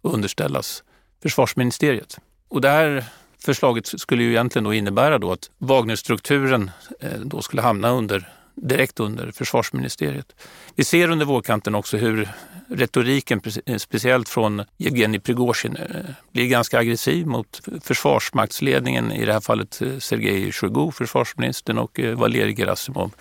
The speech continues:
generalstabschefen. Man pekar hela tiden på brist på resurser från, från Wagners sida. Man pekar på brist på, på viljan att, eh, från försvarsmaktsledningen att, att genomföra någonting, eh, kraftfullt framåt.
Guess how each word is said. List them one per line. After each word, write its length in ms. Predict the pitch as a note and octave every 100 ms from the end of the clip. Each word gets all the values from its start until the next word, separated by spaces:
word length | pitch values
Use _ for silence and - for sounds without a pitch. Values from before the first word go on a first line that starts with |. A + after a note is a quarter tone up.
| - - _
generalstabschefen. 800 | G#2+ G2+ - - - - - - -
Man 160 | A2+ A2
pekar 320 | A2 - G2
hela 200 | A2 G2+
tiden 260 | - G2
på 100 | -
brist 280 | G2+ A#2+ -
på 80 | -
resurser 600 | B2 - E3+ D#3 - C#3+
från, 520 | - D3+ D3 B2+ B2 - -
från 320 | C3+ C3+ C#3
Wagners 380 | C3+ B2 A#2+ -
sida. 260 | B2+ B2
Man 140 | B2 A#2
pekar 300 | A#2+ - -
på 200 | A2 G#2+
brist 280 | G2+ G2 -
på, 220 | F#2+ F#2 - G#3+
på 80 | D3
viljan 520 | C3 B2+ G2+ A2 A2+
att, 200 | G2+ - -
eh, 140 | A2+
från 320 | G#2+ A#2+ G#2+ G#2+
försvarsmaktsledningen 640 | A2+ A2+ - F#2+ A2 G2+
att, 120 | F#2+
att 140 | A2 A#2
genomföra 540 | A2+ G2 F#2 G#2 G#2
någonting, 420 | G2+ F2+ G#2+ G#2
eh, 460 | G#2 - - - A#2+
kraftfullt 580 | - - - - - -
framåt. 420 | - - -